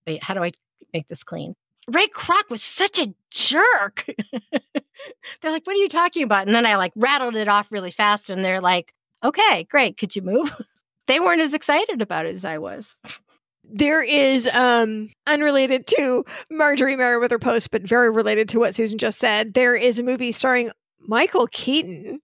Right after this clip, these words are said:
Speaker 2: uh, as Ray Kroc called The Founder. And if you wanted to punch the guy from The Food That Built America, you might wanna get out your kicking feet for this guy.
Speaker 1: <laughs>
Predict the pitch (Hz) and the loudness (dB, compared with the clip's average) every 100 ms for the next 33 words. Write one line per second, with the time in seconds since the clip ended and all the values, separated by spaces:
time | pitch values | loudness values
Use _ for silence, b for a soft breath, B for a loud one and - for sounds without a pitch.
0 | _ - 247 226 247 247 226 233 226 - | _ 2 2 4 4 2 2 2 2 2
1 | 240 226 208 - - 240 208 220 - 233 | 2 2 0 -8 0 0 0 -4 -2 0
2 | 233 226 226 202 208 B B 233 240 214 | 0 0 -2 -2 -4 B B 0 0 2
3 | 254 294 302 294 294 302 294 285 277 277 | 2 4 4 4 4 4 2 2 0 0
4 | 262 - 254 247 214 - - 226 220 226 | -4 -4 -2 -2 -2 -4 -4 0 2 4
5 | 214 208 208 - 262 233 226 240 226 233 | 2 0 -4 -2 0 0 0 2 2 2
6 | 240 226 220 233 226 226 214 185 - 220 | 2 2 2 2 0 2 2 2 -2 -2
7 | 233 233 233 240 - 226 220 233 220 240 | 2 4 4 2 2 0 0 -2 0 2
8 | 226 214 247 226 240 226 214 202 - 151 | 2 4 2 2 0 -2 -4 -4 -4 -6
9 | - 220 226 254 - 370 - 392 - | -4 -4 -2 0 0 2 2 2 0